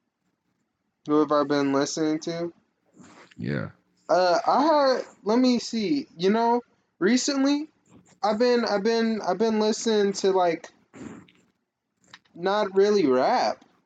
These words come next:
Speaker 1: honestly. Or, well, it, it is rap, but it's like,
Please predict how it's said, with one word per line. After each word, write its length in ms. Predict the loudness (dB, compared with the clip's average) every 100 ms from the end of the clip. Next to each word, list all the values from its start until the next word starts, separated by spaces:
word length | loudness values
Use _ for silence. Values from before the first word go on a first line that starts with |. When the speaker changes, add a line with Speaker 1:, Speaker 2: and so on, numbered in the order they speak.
| _ -4
Speaker 1:
honestly. 600 | -2 -4 -6 -10 -12 -14 _ _ _ _ _ _ _ _ _ _ _ _ _ _ _ _ _ _ -2
Or, 260 | 0 2
well, 400 | 0 0 -2 -6 _ -2
it, 180 | -2 -2
it 200 | -2 2
is 320 | 2 0 -2
rap, 320 | -2 0 -2 -4
but 160 | -4 -4
it's 180 | -4
like, 360 | -4 -4 -6